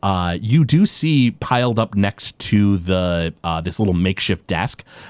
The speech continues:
are books of necromancy. Uh, you see a few of them kind of scattered around the room even. It looks like there's a lot of, like, uh, uh, necromancy type stuff, you know, like, as far as the books go. Uh, you also find,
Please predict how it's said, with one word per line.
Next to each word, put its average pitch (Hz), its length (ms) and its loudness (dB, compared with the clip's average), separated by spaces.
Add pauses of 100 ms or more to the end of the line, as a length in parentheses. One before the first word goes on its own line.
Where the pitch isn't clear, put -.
(120)
are 95 220 0
books 85 380 -2
of 90 120 -2
necromancy. 120 720 0 (480)
Uh, 90 540 0 (100)
you 107 160 2
see 143 220 2
a 165 80 -2
few 285 260 2
of 233 60 4
them 202 100 2
kind 160 140 2
of 131 80 2
scattered 120 420 0
around 104 300 2
the 92 80 -2
room 92 260 2
even. 78 160 -2
It 82 80 -8
looks 113 160 0
like 123 100 0
there's 104 140 0
a 104 40 -2
lot 95 240 0
of, 85 100 -4
like, 90 200 -4
uh, 80 340 -4
uh, 76 300 -8
necromancy 90 640 -2
type 85 200 -6
stuff, - 420 -4
you 95 100 0
know, 80 180 -2
like, 82 180 -6
as - 80 -8
far 98 160 0
as 82 80 -6
the 85 100 -10
books 85 320 -4
go. 73 300 -10 (520)
Uh, 90 440 -2 (1120)
you 151 220 4
also 233 280 2
find, 127 640 0